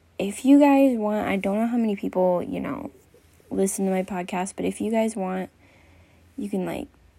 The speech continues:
talk to me about anything mental health related. Like, I'm not gonna judge. I mean, who,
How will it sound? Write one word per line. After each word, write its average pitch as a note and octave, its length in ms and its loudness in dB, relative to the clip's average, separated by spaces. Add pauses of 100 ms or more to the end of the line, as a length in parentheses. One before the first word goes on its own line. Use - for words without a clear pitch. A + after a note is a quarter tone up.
talk B3+ 260 -2
to - 100 -2
me B3 100 4
about A3 240 -2
anything G3+ 560 -2
mental F#3+ 380 -4
health F#3 300 -6
related. F3+ 540 -2
Like, - 160 -8
I'm F3 160 -8
not - 160 -12
gonna F#3 200 -8
judge. - 680 -8 (640)
I - 40 -6
mean, F#3 420 -4 (140)
who, A3+ 580 0